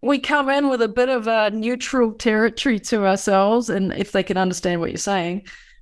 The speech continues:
they think you're a bit novel, and so you can come in and actually use that to play to your strength.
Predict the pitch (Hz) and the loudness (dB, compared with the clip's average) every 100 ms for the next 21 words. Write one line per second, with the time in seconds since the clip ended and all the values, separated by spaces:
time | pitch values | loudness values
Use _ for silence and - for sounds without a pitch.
0 | 185 190 - 196 160 196 180 175 160 185 | -2 -2 0 0 2 0 2 2 0 2
1 | 185 180 180 170 170 190 190 208 202 - | 2 2 0 0 0 0 0 0 0 2
2 | 220 214 208 196 190 185 - 190 180 190 | 2 2 0 0 0 -2 -4 -4 -2 0
3 | 190 165 165 - - 196 175 - 214 185 | -2 0 -2 -2 -4 -4 -4 -4 -2 0
4 | 180 180 185 180 - 208 196 - | -2 -4 -6 -4 -4 -2 -2 -4